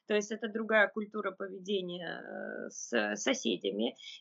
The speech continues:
Это медицинские страховки, это банки, э, это разные налоги, о которых вы услышите впервые только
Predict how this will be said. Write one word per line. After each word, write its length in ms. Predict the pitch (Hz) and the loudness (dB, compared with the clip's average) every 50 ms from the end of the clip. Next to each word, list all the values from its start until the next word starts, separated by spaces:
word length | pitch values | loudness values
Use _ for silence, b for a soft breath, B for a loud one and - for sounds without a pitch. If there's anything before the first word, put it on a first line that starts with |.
| B - | B 0
Это 920 | 220 220 214 - _ - 233 214 214 214 208 202 202 202 196 196 190 190 196 | 2 2 2 0 _ 4 6 8 8 8 8 6 4 4 2 0 -4 -4 -6
медицинские 640 | 208 220 214 240 240 - 254 254 240 - - 247 233 | -6 -8 -8 -8 -8 -8 -8 -10 -10 -8 -10 -10 -10
страховки, 880 | - - - 240 - - 95 87 - - _ - 107 98 95 95 98 - | -4 -2 -2 -2 0 -2 -4 -4 -6 -8 _ -8 -4 -2 -2 -2 -2 -2
это 240 | - - - - 254 | -2 -2 0 -2 -2
банки, 840 | 226 214 202 190 185 185 175 175 180 170 _ _ 190 185 180 180 180 b b b b b b b b b - | -2 2 6 6 6 6 6 2 -4 -16 _ _ -12 -12 -10 -12 -14 b b b b b b b b b -6
э, 40 | - | -4
это 720 | - - 208 208 - - - 233 226 - 240 226 220 214 220 | -4 -2 -2 -4 -4 -6 -6 -8 -6 -4 -2 0 0 0 0
разные 320 | 247 254 233 247 247 247 | -2 -4 -4 -4 -4 -4
налоги, 400 | 247 254 262 254 240 233 214 214 214 | -2 -4 -4 -2 -4 -4 -4 -4 -4
о 100 | 196 196 | -4 -4
которых 400 | - 214 202 - 214 208 208 - - | -4 -8 -8 -8 -10 -10 -10 -12 -10
вы 240 | 202 220 220 208 196 | -8 -6 -6 -6 -8
услышите 520 | 185 - - 226 226 - 220 208 - 208 | -10 -10 -10 -8 -8 -8 -10 -12 -10 -10
впервые 580 | 202 - - 233 233 226 208 220 214 202 196 190 | -10 0 4 4 6 6 6 4 4 4 4 4
только 880 | - 208 208 202 202 - 202 202 202 196 190 185 196 196 - - - | 4 2 2 2 2 2 2 4 4 2 2 0 -2 -2 -4 -6 -10